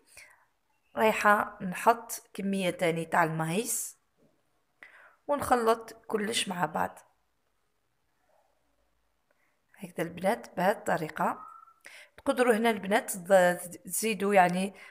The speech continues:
لا مايونيز، كيما تقدروا ديروا، آه، آه، لا موطارد. انا نفضل نخليه هكذا.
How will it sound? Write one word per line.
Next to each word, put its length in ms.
لا 120
مايونيز، 640
كيما 240
تقدروا 360
ديروا، 560
آه، 640
آه، 240
لا 120
موطارد. 500
انا 420
نفضل 680
نخليه 440
هكذا. 560